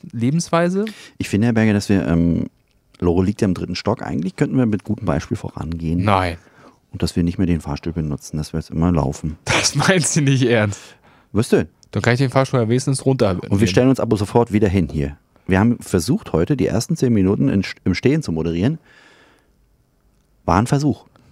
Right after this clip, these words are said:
Speaker 1: Herr Berger, wenn Sie ein Fahrrad haben, dann nutzen Sie doch auch Ihr Fahrrad.
Speaker 2: Ja.
Speaker 1: Ja, sehen Sie, und dieses Haus hat einen Fahrstuhl. Dann werde ich den auch benutzen. Das ist doch, das liegt doch ganz logisch.
Speaker 2: Ja, aber gucken Sie sich an.
Speaker 1: Wenn da draußen Kuchen steht,
Speaker 2: Ja.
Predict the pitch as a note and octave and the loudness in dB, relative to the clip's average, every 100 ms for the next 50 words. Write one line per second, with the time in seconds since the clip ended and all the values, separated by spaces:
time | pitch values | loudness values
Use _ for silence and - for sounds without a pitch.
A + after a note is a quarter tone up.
0 | _ _ _ _ _ _ - F#2+ G#2 A#2 | _ _ _ _ _ _ -6 0 2 2
1 | - _ _ - A#2 C3 C3 D3 - A2+ | -2 _ _ -4 -2 0 0 -2 -2 -2
2 | A#2+ B2 B2+ - F2 E2 F2+ _ _ _ | 0 2 2 -2 -6 -6 -8 _ _ _
3 | G#2 G#2 C3 - - G#2+ F#2 - F2+ - | -2 0 -2 -8 -8 -2 -2 -4 -12 -12
4 | E2 - D#2+ E2+ D2 - - D#2 E2+ - | -16 -10 -8 -8 -14 -14 -8 -4 -4 -6
5 | _ - F2+ E2+ F#2 G2+ A#2+ A2+ G#2 B2+ | _ -12 -8 -8 -4 -4 -4 -4 -4 -4
6 | C3 A#2 G#2+ B2+ B2 A#2+ A2+ A2+ A#2 C3+ | -4 -2 -2 -2 -2 -4 -4 -4 -4 -4
7 | - F2+ E2+ - F2+ F#2+ A2+ A2+ B2+ A2 | -4 -6 -6 -8 -6 -2 -4 -4 -4 -4
8 | - B2 C3+ - F2 G#2 _ _ _ _ | -4 -4 -4 -8 -14 -14 _ _ _ _
9 | - - - F#2 - _ - - A#2+ - | -12 -10 -8 -12 -12 _ -20 -12 -12 -6
10 | G#2+ G#2+ - C3+ C3+ G2 C#2 C2+ - F#2 | -4 -4 -4 -2 0 -2 -4 -6 -6 -4
11 | F2+ F2+ F2 - - - - F#2+ G#2 G#2 | -4 -4 -6 -10 -20 -20 -10 -6 -4 -4
12 | A2 - C#3+ F#2+ - - C3 D3+ D3+ C3+ | -4 0 0 -2 -8 -4 0 2 2 0
13 | D3 D#3 D#3+ F3+ E3 - G2+ F2 - - | 0 -2 -2 -2 -2 -2 -2 -4 -4 -2